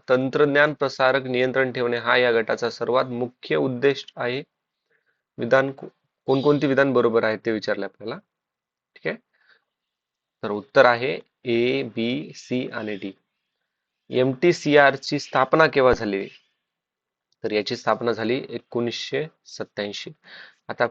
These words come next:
फक्त लक्षात ठेवायचं याचे फाउंडिंग मेंबर कोणकोणते आहेत. फाउंडिंग मेंबर आहेत कॅनडा, त्यानंतर फ्रान्स, जर्मनी, इटली,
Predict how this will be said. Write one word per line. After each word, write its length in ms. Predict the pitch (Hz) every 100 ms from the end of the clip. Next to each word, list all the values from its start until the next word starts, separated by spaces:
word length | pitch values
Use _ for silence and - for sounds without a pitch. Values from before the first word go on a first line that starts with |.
| -
फक्त 220 | 120 -
लक्षात 320 | 139 127 143
ठेवायचं 400 | 123 123 123 -
याचे 180 | 123 135
फाउंडिंग 500 | - 117 113 123 120
मेंबर 280 | 117 110 110
कोणकोणते 560 | - 107 98 101 90
आहेत. 160 | 95 - _ _ _ _ _ _ _ _
फाउंडिंग 360 | 107 110 120 127
मेंबर 280 | 120 120 117
आहेत 260 | 113 156 - _ _ _ _ _ _ _ _ _ _ -
कॅनडा, 480 | 110 120 117 123 123 _ _ _ _ -
त्यानंतर 460 | 113 113 113 113 101
फ्रान्स, 680 | - 117 120 127 127 - - - 107
जर्मनी, 640 | 120 117 123 120 123 127 127 _ _
इटली, 560 | 107 - 120 120 123